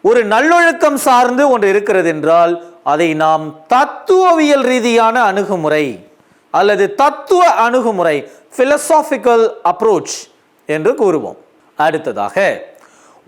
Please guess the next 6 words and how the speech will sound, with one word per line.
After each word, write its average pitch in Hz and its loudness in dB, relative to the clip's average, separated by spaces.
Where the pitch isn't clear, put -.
what 269 2
literary 233 2
approach 269 0
focuses 220 0
on 175 0
connection 202 -4